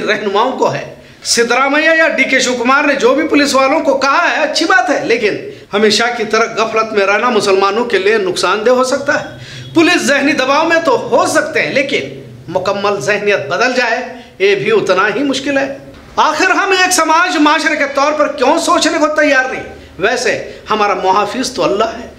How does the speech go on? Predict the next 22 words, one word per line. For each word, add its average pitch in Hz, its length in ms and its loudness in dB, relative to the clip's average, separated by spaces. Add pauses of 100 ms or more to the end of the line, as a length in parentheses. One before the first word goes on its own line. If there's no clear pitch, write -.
(300)
पर 359 100 4
हम 359 180 0
उसकी 359 220 0
तरफ 254 340 0
तो 277 80 -2
कहाँ 277 220 0
पलट 302 280 0
रहे 277 140 0
हैं? - 340 -10
आज 190 320 0
भी 196 160 -6 (100)
बैसाखियों 175 680 0
के 170 160 -2
सहारे 180 600 0 (300)
जीने 208 420 0
की 190 140 -2
आदत 226 340 0
पड़ी 277 140 2
हुई 277 140 0
है। - 180 -6 (260)
जहाँ 240 380 0
जो 240 240 4